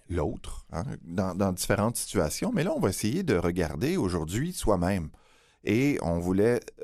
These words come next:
euh, voir comment notre non-verbal peut nous aider à se connaître.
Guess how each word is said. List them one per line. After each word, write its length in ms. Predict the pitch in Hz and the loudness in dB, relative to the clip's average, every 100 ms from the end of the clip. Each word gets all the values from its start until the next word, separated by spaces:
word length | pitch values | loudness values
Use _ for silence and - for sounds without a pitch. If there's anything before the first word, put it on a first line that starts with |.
| - | -8
euh, 60 | 104 | -6
voir 400 | 104 131 160 - | 0 2 2 2
comment 460 | 110 104 135 160 165 - _ _ _ - - | 2 4 2 2 -2 -12 _ _ _ -12 -4
notre 600 | 104 107 175 - - - - | 2 2 2 -2 -6 -8 -4
non-verbal 800 | 95 90 90 78 76 85 127 120 - _ _ - | -2 0 0 0 0 0 0 -4 -8 _ _ -2
peut 100 | 143 | 0
nous 240 | 143 101 | 2 2
aider 480 | 87 82 123 147 - _ - | 2 2 0 0 -6 _ 0
à 240 | 104 113 - - - | 2 2 -4 -20 -10
se 160 | - | -2
connaître. 580 | 101 101 85 65 65 - | 0 2 0 -2 -8 -14